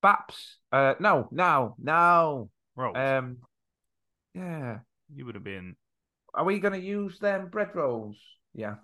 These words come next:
Speaker 1: I think bread rolls.
Speaker 2: Yeah,
Speaker 1: Bread
Speaker 2: I'd
Speaker 1: rolls and
Speaker 2: say
Speaker 1: Baps.
Speaker 2: rolls. Well, this is it. That's why I say, like, a burger bun makes sense as a sen-, like, I know what they're talking about, but I'd call that a bap, as in a big fat round bap, as opposed to a roll. I'd imagine to be like,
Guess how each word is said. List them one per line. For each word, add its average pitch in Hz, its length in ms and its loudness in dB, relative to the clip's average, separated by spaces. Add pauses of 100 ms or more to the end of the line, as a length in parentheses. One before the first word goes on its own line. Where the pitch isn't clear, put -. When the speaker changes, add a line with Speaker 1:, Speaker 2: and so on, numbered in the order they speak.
Speaker 1:
I - 80 -6
think 123 160 -6
bread 139 200 4
rolls. 127 380 -2 (340)
Speaker 2:
Yeah, 165 100 6
Speaker 1:
Bread 185 80 8
Speaker 2:
I'd 175 40 4
Speaker 1:
rolls 165 180 4
and 190 100 0
Speaker 2:
say - 40 4
Speaker 1:
Baps. 147 140 8
Speaker 2:
rolls. 139 320 -6 (240)
Well, 196 180 2
this 208 160 -6
is 202 80 -10
it. 180 180 0
That's 160 200 -6
why 170 180 -2
I 196 60 -4
say, 151 200 -6
like, 131 220 -2
a 143 60 -8
burger 156 340 -6
bun 104 420 -8 (1080)
makes 127 300 -10
sense 131 280 -4
as 117 100 -10
a 117 60 -10
sen-, 131 200 -4
like, 123 180 -2
I - 20 -2
know 135 140 -2
what 131 160 -6
they're 123 120 -6
talking 143 300 -8
about, 92 240 -8
but - 100 -6
I'd 123 180 -2
call 123 140 -8
that 113 140 0
a 107 40 -6
bap, 107 240 -2 (220)
as 104 140 -14
in 110 140 -8
a 104 40 -14
big 113 200 -10
fat 104 280 -4 (180)
round 104 480 -8 (960)
bap, 107 280 -4 (560)
as 120 120 -10
opposed 123 320 -4
to 131 80 -6
a - 20 -4
roll. 110 460 -2
I'd 110 180 -4
imagine 113 440 -6
to 107 100 -16
be 104 300 -8
like, 98 360 -8